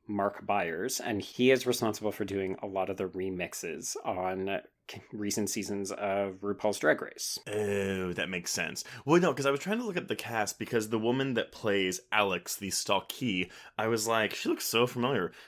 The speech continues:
Speaker 2: A, it's 'cause she's on The Resident. She had a recurring arc last year. But Michael Zara,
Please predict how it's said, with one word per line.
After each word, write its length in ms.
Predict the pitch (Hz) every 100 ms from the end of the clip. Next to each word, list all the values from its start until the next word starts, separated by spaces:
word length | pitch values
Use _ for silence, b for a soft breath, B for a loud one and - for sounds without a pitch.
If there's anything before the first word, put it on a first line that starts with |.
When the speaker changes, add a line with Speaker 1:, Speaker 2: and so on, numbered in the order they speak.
| B
Speaker 2:
A, 280 | 139 135 101
it's 180 | 98 -
'cause 160 | - 104
she's 160 | 117
on 40 | 104
The 80 |
Resident. 380 | 90 92 82 80 - B B
She 120 | -
had 60 | 113
a 60 | 95
recurring 260 | - 92
arc 180 | 82 87
last 260 | 87 82 -
year. 180 | 82 -
But 420 | - 151 135 - B B
Michael 320 | 113 143 202
Zara, 680 | 160 127 131 135 113 107